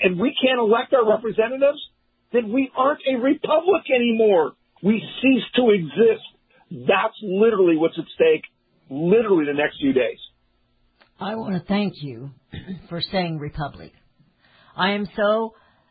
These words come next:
Speaker 2: annoyed by these two folks saying we gotta save the democracy, work for the democracy, blah, blah, blah. And it's just like, we're a republic. We're supposed to be.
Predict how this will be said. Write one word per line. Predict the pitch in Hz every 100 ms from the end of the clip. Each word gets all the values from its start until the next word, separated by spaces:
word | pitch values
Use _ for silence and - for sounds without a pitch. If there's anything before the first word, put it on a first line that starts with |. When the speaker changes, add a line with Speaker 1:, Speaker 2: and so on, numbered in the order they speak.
| _
Speaker 2:
annoyed | 190 196 196 247 220 160 147
by | 156 156
these | 147 156 -
two | 196 190 -
folks | 196 180 165 -
saying | 185 175
we | 160
gotta | 160 175 151
save | 190 185 185 147
the |
democracy, | 165 156 156 170 - 143 131
work | 139 220 185
for | 202
the | 180
democracy, | 180 160 180 185 165 147 - 131
blah, | 123 190 202
blah, | 160
blah. | 165 180 165
And | 139
it's | 139 139
just | 180 170
like, | 151 -
we're | 185 220 214
a |
republic. | 202 214 - 185 254 220 170 - - _ _ _ _ -
We're | 151 -
supposed | - 156 -
to | -
be. | - - -